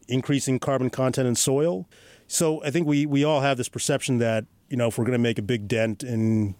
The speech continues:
global warming, that oil consumption has to go to zero within five years or whatever. And that may not be the case. It may be that it's actually cheaper to continue using oil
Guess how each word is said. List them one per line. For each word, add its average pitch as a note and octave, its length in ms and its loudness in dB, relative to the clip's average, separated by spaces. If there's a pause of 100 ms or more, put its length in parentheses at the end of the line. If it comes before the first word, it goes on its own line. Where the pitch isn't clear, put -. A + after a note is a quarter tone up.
(120)
global A2+ 260 0
warming, A#2+ 320 0
that G#2+ 120 -2
oil A#2+ 300 2
consumption A2+ 480 -2
has G#2+ 120 0
to - 60 -6
go A#2 80 0
to G2+ 80 -2
zero G#2 420 0
within G2 400 -2
five G#2+ 360 0
years A2 400 0
or F2+ 40 -4
whatever. E2+ 380 -4 (220)
And D#3+ 80 2
that E3+ 100 2
may F#3 120 2
not E3 180 0
be C3 80 -6
the A2 80 -10
case. D3 340 0
It A2+ 60 -2
may C3 160 4
be B2 180 2
that A2+ 160 0
it's G#2+ 180 -4
actually A#2+ 300 0
cheaper C#3 340 0
to A2 80 -4
continue B2 320 0
using A2+ 340 2
oil A2 460 0